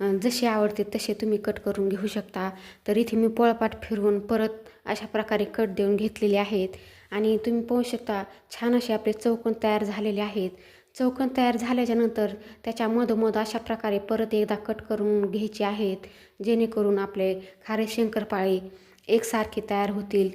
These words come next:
इथे तुम्ही पाहू शकता, अशा प्रकारे आपले खारे शंकरपाळे तयार होणार आहेत सगळे. तर छान असे कट करून घेतलेले आहेत. अशाच प्रकारे सगळे शंकरपाळे आपल्याला कट करून घ्यायचे आहेत.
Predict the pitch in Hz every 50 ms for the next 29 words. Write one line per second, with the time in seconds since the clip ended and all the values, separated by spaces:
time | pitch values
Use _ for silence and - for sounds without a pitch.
0 | - - - 202 196 - - 220 214 214 214 214 214 208 208 208 196 - 196 196
1 | 196 196 - 202 - 214 208 208 202 196 190 190 190 190 208 202 190 202 - 208
2 | 196 196 196 - 208 202 208 196 196 - 196 190 190 190 - 196 196 196 196 202
3 | 208 196 190 185 185 190 196 196 202 180 175 180 - - 196 185 190 185 175 180
4 | 180 185 - - _ _ _ _ _ _ _ _ _ _ _ _ _ _ _ _
5 | _ _ _ - _ _ _ _ _ _ _ _ _ _ _ _ _ _ _ _
6 | _ _ _ _ _ _ _ _ _ _ _ _ _ _ _ - _ - 214 208
7 | 208 - - 233 240 247 254 240 247 - 208 214 - 240 226 - - 233 214 226
8 | 220 214 233 226 - - 214 208 208 208 214 208 208 185 185 185 190 - - -
9 | _ _ _ _ _ _ _ _ - _ _ _ _ _ _ - - 208 233 240
10 | 285 269 269 - - 269 262 - 233 214 214 214 214 - 247 226 240 233 233 -
11 | 233 233 233 220 226 - 208 202 202 202 202 202 190 196 190 190 - 220 220 -
12 | - 220 208 208 208 202 202 214 202 208 - 196 190 196 190 190 180 185